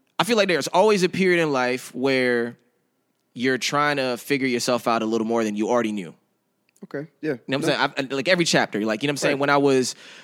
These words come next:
Speaker 1: a teenager, when I first became a teenager and I started figuring out how to t-, trying to talk to girls and, like, whether or not I wanna,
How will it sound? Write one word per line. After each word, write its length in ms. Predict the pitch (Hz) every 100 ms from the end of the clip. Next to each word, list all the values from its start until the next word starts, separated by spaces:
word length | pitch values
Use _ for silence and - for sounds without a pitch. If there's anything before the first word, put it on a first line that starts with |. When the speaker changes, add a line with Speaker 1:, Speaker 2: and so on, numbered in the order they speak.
| -
Speaker 1:
a 60 | 135
teenager, 440 | - 196 190 151 143
when 100 | 139
I 60 |
first 200 | - 175
became 220 | 151 156
a 60 | 151
teenager 500 | - 170 139 123 123
and 80 | 120
I 40 |
started 240 | 123 135 123
figuring 240 | - 135
out 60 | 135
how 60 | 131
to 80 |
t-, 100 | 123 -
trying 160 | 135
to 60 | 127
talk 180 | 135 117
to 60 |
girls 320 | 110 135 135
and, 100 | 117
like, 260 | 120 117 107
whether 220 | 120 135
or 40 | 127
not 180 | 131
I 40 | 123
wanna, 280 | 127 123